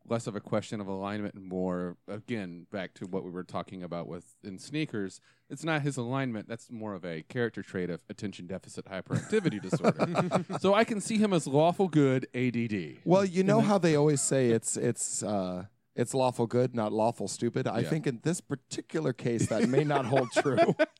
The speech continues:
Speaker 3: They, they might actually, it actually might actually be, like, lawful Gascon, 'cause it, in
Speaker 2: Yeah.
Speaker 3: the, in
Speaker 2: Yeah.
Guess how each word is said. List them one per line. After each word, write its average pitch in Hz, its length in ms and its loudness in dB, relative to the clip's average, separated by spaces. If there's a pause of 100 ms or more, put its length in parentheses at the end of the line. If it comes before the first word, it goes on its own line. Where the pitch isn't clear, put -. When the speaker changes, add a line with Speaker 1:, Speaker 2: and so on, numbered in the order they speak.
(440)
Speaker 3:
They, 160 180 4 (200)
they 180 100 6
might 190 160 6
actually, 156 380 4 (140)
it 170 80 0
actually 151 240 0
might 143 60 2
actually 127 220 -6
be, 127 100 -2
like, 117 260 -2
lawful 123 600 2 (240)
Gascon, 110 760 -2
'cause 107 180 -8
it, 131 200 0
in - 140 0
Speaker 2:
Yeah. 170 320 6 (320)
Speaker 3:
the, - 80 -10
in 160 60 8
Speaker 2:
Yeah. 151 280 8